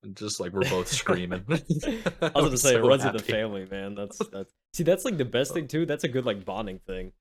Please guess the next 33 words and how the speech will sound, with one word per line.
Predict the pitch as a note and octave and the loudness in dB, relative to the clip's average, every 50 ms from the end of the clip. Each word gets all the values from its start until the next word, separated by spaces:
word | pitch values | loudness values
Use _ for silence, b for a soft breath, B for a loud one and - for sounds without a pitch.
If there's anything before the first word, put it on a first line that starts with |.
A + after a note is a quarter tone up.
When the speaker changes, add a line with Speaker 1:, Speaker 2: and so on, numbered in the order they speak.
| _ _ _ _ - | _ _ _ _ -14
Speaker 2:
It's | G#2 | -12
like | F#2 - | -10 -8
sports | - - - F#2+ E2+ G2 G#2+ - | -8 -10 -10 -10 -10 -10 -8 -6
and | A#2+ A#2 | -2 0
stuff | C3+ - - | 2 2 2
Speaker 1:
Oh, | C3 | 2
Speaker 2:
like | - F2+ | 2 2
that. | F2+ F#2+ F2+ F2 F2+ | 2 2 2 2 0
Speaker 1:
yeah. | F2+ F#2+ - _ _ _ _ _ - | -4 -6 -16 _ _ _ _ _ -12
Speaker 2:
Like, | F#2 F2+ - | -8 -4 -2
dude, | G#2 F#2+ F2+ | -2 -2 -2
yeah, | F#2 F#2 F#2 | -4 -8 -6
like, | F2+ F#2+ G#2+ A2 | -6 -6 -6 -4
Speaker 1:
Oh. | - | -2
Speaker 2:
my, | C#3+ D3 C#3+ | -2 -2 -2
my | C3+ C#3+ C3 C#3 | -2 0 0 0
dad, | C3+ B2 C3 C3 C3+ B2+ G#2 | 4 4 4 4 4 2 0
like, | F#2+ F2+ F2+ _ _ _ _ _ _ _ _ - | -6 -8 -8 _ _ _ _ _ _ _ _ -4
was | A#2 A#2 | 0 0
always | A#2 A2+ A2+ G#2+ | 2 2 0 -2
into | G#2+ G2 | -4 -6
football | - - A#2 G#2 - F#2+ F2 F2 | -6 -6 -6 -6 -4 -6 -8 -8
and | F2+ - | -10 -12
stuff, | - - F2+ F2 - | -10 -10 -10 -10 -8
so, | - - G2 | -10 -10 -10
like, | F2 F2+ F2+ F2 - | -10 -10 -12 -10 -8
he | A2+ | -6
would | G#2+ G2+ | -6 -4
always | G2 G2 F#2+ | -4 -6 -6
just, | F2+ F#2 F2 - | -8 -10 -10 -8
like, | F2+ F2 F2+ - | -10 -10 -8 -8
he | B2 | -8
was, | A2+ A2+ A2+ G#2 - | -2 -2 -2 -2 -2